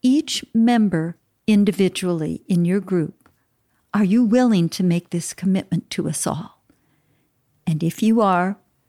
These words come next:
you say, "Yes, I am." And then I want you to pray together before you leave. So your assignment for next week is to,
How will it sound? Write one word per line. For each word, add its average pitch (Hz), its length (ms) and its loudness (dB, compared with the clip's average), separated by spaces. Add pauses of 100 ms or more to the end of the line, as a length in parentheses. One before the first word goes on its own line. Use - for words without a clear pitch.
(200)
you 175 160 -2
say, 165 180 -4
"Yes, 160 640 -4 (160)
I 185 340 -2
am." 196 440 -2 (680)
And 185 120 2
then 202 160 2
I 190 60 2
want 190 240 0
you 180 80 2
to 240 100 0
pray 156 360 -4
together 165 600 -4 (140)
before 175 320 0
you 175 140 0
leave. 160 540 -6 (440)
So 269 200 0
your 254 260 4
assignment 247 840 0
for 214 200 0
next 196 580 -2
week 156 420 -10 (600)
is 254 320 2
to, 233 420 0